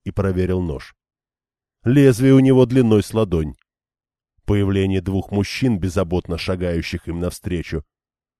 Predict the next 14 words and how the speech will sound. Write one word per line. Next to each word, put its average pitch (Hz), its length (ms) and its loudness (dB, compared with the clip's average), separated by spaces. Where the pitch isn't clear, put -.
заставило 117 600 0
Шайдо 117 320 2
остановиться. 107 760 -2
Ну, 156 220 6
не 165 120 6
так 147 220 2
уж 147 140 0
и - 20 4
беззаботно, 139 680 2
если 87 320 -4
вспомнить 92 500 -2
о 92 40 0
мече 95 300 -2
Айрама. 98 540 0